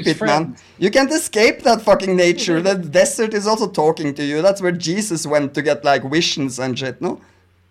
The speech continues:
Speaker 1: Tommy, uh, you have to understand, I am a fifty-three-year-old man with not a long longevity with my lifestyle.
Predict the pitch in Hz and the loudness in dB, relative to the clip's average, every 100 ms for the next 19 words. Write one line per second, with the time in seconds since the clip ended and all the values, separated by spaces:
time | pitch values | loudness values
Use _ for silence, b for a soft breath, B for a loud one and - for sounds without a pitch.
0 | _ _ _ _ _ _ _ _ - 160 | _ _ _ _ _ _ _ _ -4 0
1 | 165 156 139 - _ 135 - 139 156 170 | 2 2 0 -6 _ -16 -10 -2 2 2
2 | 175 185 160 156 139 - - 156 135 110 | 0 -4 -4 -4 -6 -8 -6 -4 -4 -6
3 | 90 _ _ _ _ _ _ - 127 147 | -12 _ _ _ _ _ _ -4 0 2
4 | 156 147 131 127 127 - - 175 - 208 | 2 -2 -6 -6 -6 -6 -4 -4 -2 -6
5 | 180 202 196 185 185 185 185 143 135 131 | -6 -2 0 4 4 4 4 -2 -4 -2
6 | 135 143 135 - _ _ _ _ 120 123 | -2 -4 -6 -16 _ _ _ _ -8 -8
7 | 147 - 131 135 151 165 165 143 151 156 | -8 -8 -6 -2 0 2 0 2 2 2
8 | 156 147 160 156 120 151 151 156 147 143 | 2 2 0 0 0 0 2 0 2 0
9 | 127 135 135 135 135 143 156 147 - - | 0 -4 -4 -4 -4 -2 -2 -2 -6 -6
10 | 127 110 92 78 | -6 -6 -8 -14